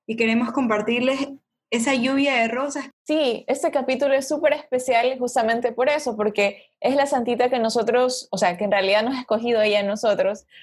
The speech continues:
Speaker 2: para ser nuestra amiga muy cercana, para enseñarnos muchas cosas en este camino espiritual.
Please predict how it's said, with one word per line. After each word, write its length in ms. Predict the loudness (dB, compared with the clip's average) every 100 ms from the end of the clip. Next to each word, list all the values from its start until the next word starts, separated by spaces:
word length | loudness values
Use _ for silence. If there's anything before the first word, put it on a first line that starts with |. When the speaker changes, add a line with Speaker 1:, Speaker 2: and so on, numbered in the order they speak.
| -12
Speaker 2:
para 220 | -2 0 0
ser 160 | 0
nuestra 320 | 0 0 0
amiga 240 | 0 2 2
muy 160 | 0
cercana, 580 | 0 -2 2 0 2 0
para 140 | 2 0
enseñarnos 840 | 0 0 2 2 2 0 -4 -4
muchas 340 | 0 2 0 0
cosas 280 | -2 0 0
en 80 | 0
este 180 | 0
camino 240 | 0 2 2
espiritual. 600 | 0 -2 2 2 2